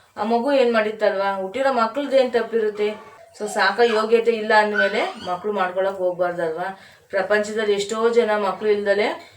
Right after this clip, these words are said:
ನರಳ್ತಾ ಇದ್ದಾರೆ, ಸಂಕಟ ಪಡ್ಕೋತಾ ಇದ್ದಾರೆ, ನಮಗೆ ಮಕ್ಳಿಲ್ವಲ್ಲ ಅಂತ.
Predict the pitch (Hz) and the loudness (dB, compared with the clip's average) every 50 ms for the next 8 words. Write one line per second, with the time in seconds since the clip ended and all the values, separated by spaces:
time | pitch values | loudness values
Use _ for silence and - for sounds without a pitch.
0 | - _ - - _ - - - 185 196 208 226 254 - 262 233 214 196 180 170 | -20 _ -20 -20 _ -20 -16 -6 -2 0 0 0 0 2 2 4 4 4 2 2
1 | 170 - - - 196 196 214 226 - 269 262 247 240 240 - 226 226 220 220 208 | 0 -6 -8 -4 -4 -2 -2 0 0 2 4 4 2 2 2 -2 -2 2 2 2
2 | 202 196 190 190 190 185 185 185 185 180 170 165 - 202 196 190 190 185 190 180 | 4 4 2 2 0 -2 -2 -2 -2 -2 -2 -2 -4 -6 -4 0 2 2 2 2
3 | 180 175 170 | 0 -4 -6